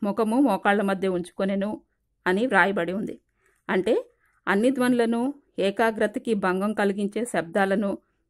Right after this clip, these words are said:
దూరంగా ఉంచాడనమాట. ఇలాంటి భంగిమలో దుప్పటి ముసుకేసుకొని బయట ఏం జరుగుతున్నదో కనిపించకుండా ప్రార్థించాడనమాట. సేవకుణ్ణి పిలిచి,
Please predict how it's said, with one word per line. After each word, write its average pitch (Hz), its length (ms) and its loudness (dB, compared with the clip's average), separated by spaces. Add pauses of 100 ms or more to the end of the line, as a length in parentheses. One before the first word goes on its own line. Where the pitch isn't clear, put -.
(100)
దూరంగా 208 480 4
ఉంచాడనమాట. 180 640 0 (720)
ఇలాంటి 254 300 4
భంగిమలో 277 520 6
దుప్పటి 247 360 2
ముసుకేసుకొని 226 640 0
బయట 220 280 2
ఏం 208 260 2
జరుగుతున్నదో 214 640 0
కనిపించకుండా 208 680 -2
ప్రార్థించాడనమాట. 180 840 -2 (840)
సేవకుణ్ణి 214 500 2
పిలిచి, 202 460 -2